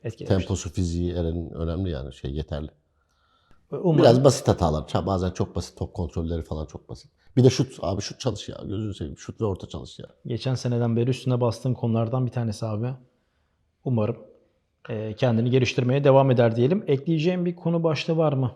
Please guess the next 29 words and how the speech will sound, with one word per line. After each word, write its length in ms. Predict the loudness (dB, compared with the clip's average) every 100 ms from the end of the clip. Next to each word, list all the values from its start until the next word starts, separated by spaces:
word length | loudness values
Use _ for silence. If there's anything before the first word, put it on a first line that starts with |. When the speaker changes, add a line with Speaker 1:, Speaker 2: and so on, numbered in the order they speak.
| -10 -20 _ 12
Speaker 2:
Yok, 420 | 12 12 12 2 10
e, 300 | 12 12 12
sadece 320 | 12 12 12
şeyi 220 | 10 8
söyleyeyim. 460 | 10 6 6 4 6
Ya 140 | 8
şeyi 320 | 10 8 10 12
bekledim 480 | 12 12 10 12 8
mesela. 480 | 6 6 6 4 2
Aşağı 260 | 2 2
yukarı 240 | 4 2 4
ortalaması 680 | 2 6 6 6 4 2
yirmi 420 | 2 4 6 4
bin, 40 | 4
yirmi 220 | 4 4
beş 220 | 2 0
bin 120 | -6
kişi 240 | -6 -4 -2
izliyor 340 | -2 -2 -2
değil 100 | -2
mi 220 | -4 -6 -10
bizim 200 | -8 -6
yayınları? 360 | -6 -8 -12 -16 -4
Speaker 1:
Tabii, 260 | -2 -2 -4
yirmi 200 | -4 0
beşte 220 | 0 0
Speaker 2:
Yirmi, 120 | 0
Speaker 1:
geçiyoruz. 300 | 0 0 0
Speaker 2:
yirmi. 440 | 0 0 -4 -6